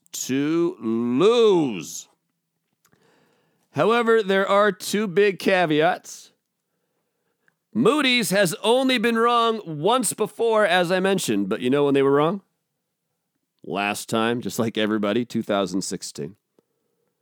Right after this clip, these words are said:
Trump is such a wild card.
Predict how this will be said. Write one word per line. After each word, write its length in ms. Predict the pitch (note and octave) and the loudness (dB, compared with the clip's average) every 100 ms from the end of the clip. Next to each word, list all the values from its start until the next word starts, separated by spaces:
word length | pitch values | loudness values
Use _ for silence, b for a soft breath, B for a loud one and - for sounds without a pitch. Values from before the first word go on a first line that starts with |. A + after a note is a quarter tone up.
| _ _ _ _ _ _ _ _ _ _ _ _ | _ _ _ _ _ _ _ _ _ _ _ _
Trump 320 | - F3+ G3+ | -4 -2 0
is 140 | C4 - | -4 -2
such 240 | F#3+ G3+ | -4 -2
a 60 | F3 | -2
wild 440 | C3+ D3+ A3+ C#3+ | 0 0 -2 -6
card. 440 | - B1+ B1+ - | -10 -14 -14 -20